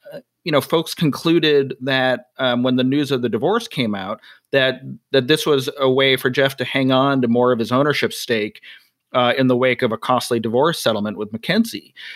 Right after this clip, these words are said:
And, you know, there were folks that were, you know, sort of disillusioned by that. And I think that,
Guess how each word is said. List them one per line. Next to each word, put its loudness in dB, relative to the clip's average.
And, 0
you 0
know, 0
there 0
were 0
folks -2
that 0
were, -2
you -4
know, -2
sort 2
of 0
disillusioned 0
by -4
that. -6
And -2
I -2
think -4
that, 0